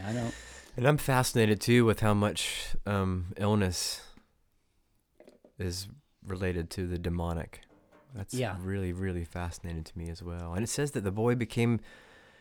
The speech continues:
Speaker 2: it came out and the boy became like a corpse.
Speaker 1: Yeah.
Speaker 2: And they said, "He is dead," but Jesus took him by the hand and raised him. And that can't be accidental either. He just was on top of this mountain in this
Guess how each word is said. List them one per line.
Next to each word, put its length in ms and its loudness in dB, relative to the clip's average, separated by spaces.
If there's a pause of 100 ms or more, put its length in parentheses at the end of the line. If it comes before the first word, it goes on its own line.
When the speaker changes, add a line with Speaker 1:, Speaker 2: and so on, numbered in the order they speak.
(100)
Speaker 2:
it 120 -10
came 260 4
out 120 6
and 80 0
the 40 2
boy 220 4
became 320 0
like 160 0
a 60 -4
corpse. 600 -8 (280)
Speaker 1:
Yeah. 140 -2 (920)
Speaker 2:
And 120 -2
they 80 4
said, 240 2
"He 100 2
is 140 0
dead," 500 0 (140)
but 100 -2
Jesus 280 -2
took 280 -4
him 300 -2 (220)
by 180 0
the 100 -4
hand 340 2
and 140 0
raised 360 -2
him. 260 -6
And 120 -8
that 160 -6
can't 240 -10
be 120 -6
accidental 480 -6
either. 280 -4
He 100 -4
just 320 -6
was 120 -6
on 120 -2
top 260 -8
of 60 -6
this 200 -6
mountain 500 -2
in 120 -2
this 320 -4